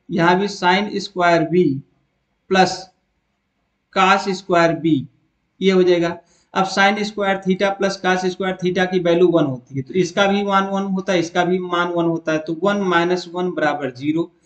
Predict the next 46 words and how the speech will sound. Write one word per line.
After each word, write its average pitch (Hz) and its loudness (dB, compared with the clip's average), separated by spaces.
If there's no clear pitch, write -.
अब 202 0
ऊपर 226 2
की 233 -4
value 190 0
में 208 0
अगर 190 0
हम 190 -2
ज़ीरो 180 4
किसी 180 -4
संख्या 180 -2
में 180 2
रख 180 0
देंगे 165 -2
और 180 -4
नीचे 185 0
आपस 175 0
में 156 -4
गुणा 139 -6
हो 131 -6
जाएगा, 127 -10
तो 196 2
वो 214 4
मान 196 2
क्या 185 0
हो 180 2
जाता 147 -2
है, 139 -4
ज़ीरो, 139 -2
इसलिए 175 -2
option 165 -2
number 156 -2
A। 131 -2
अब 185 -4
यहाँ 190 2
पर 202 -6
देखिए, 180 0
ऊपर 190 0
का 202 -2
हम, 190 -2
मैं 180 2
solve 170 0
किया 180 0
तो 180 -2
ज़ीरो 160 0
आ 165 4
गया। 170 -2